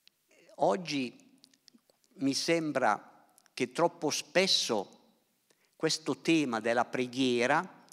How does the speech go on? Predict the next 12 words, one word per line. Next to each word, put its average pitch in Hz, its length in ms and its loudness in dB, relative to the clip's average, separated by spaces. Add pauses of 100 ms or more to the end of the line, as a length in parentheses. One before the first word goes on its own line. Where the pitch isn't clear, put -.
(320)
o 113 180 -4
della 117 600 -2
celebrazione 117 600 -2
della 113 220 2
messa 117 480 0
o 117 80 -2
della 113 240 0
confessione, 127 960 -2
come 107 260 -6
veniva 113 400 -2
ricordato, 110 1000 -2 (420)
è - 460 -6